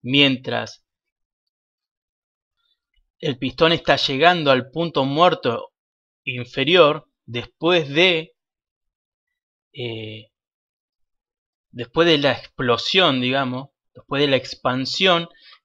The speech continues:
y cuando está por llegar al punto muerto inferior, se ab-, ya, ¿no? Se abre la válvula de escape antes que llegue al punto muerto inf-, eh, inferior, ¿no? Para que empiecen a salir los gases quemados.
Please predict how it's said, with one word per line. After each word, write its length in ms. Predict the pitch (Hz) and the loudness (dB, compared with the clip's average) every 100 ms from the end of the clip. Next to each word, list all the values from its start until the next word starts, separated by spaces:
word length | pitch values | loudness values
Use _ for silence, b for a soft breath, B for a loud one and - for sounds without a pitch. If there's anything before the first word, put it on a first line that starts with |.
| - | -16
y 100 | 117 | -14
cuando 280 | - 123 117 | -4 -4 -4
está 300 | - 160 - | 2 2 2
por 160 | 143 120 | -2 -2
llegar 320 | 139 165 156 | -2 2 2
al 180 | 131 - | 2 -2
punto 520 | 151 151 - 135 - | -8 -8 -6 -6 -6
muerto 480 | 123 120 143 147 127 | -10 0 0 0 -6
inferior, 560 | 131 - 165 185 190 - | -6 -4 0 0 -2 -8
se 240 | - - | -6 6
ab-, 180 | 175 - - | 6 6 4
ya, 380 | 208 196 190 - _ _ _ _ _ - | 4 4 0 -12 _ _ _ _ _ -16
¿no? 300 | 120 147 - | -12 -12 -12
Se 180 | - 131 | -4 0
abre 200 | 143 143 | 2 2
la 120 | 131 | 2
válvula 360 | 147 151 143 139 | 2 2 2 0
de 80 | |
escape 500 | 139 185 156 143 143 _ b b - | 2 4 4 4 -8 _ b b 2
antes 420 | 208 202 147 - | 4 4 2 -8
que 100 | - | -8
llegue 200 | 117 143 | -10 -6
al 140 | 135 135 | -6 -6
punto 240 | 147 135 | -12 -10
muerto 260 | 139 139 139 | -10 -10 -10
inf-, 160 | 139 _ - | -14 _ -14
eh, 240 | 123 113 - | -14 -14 -14
inferior, 640 | 131 123 143 165 165 - _ _ _ _ _ _ - | -14 -10 -6 -4 -6 -10 _ _ _ _ _ _ -16
¿no? 180 | 123 - B B B - | -16 -16 B B B -2
Para 240 | 127 135 | 2 2
que 80 | 139 | 0
empiecen 500 | 135 185 185 180 160 | -2 -2 -2 0 -2
a 60 | |
salir 340 | 135 147 151 160 | 0 -2 -2 0
los 140 | 143 | 0
gases 320 | 143 139 139 | -2 -4 -8
quemados. 720 | - 131 127 120 107 _ _ | -10 -4 -2 -2 -4 _ _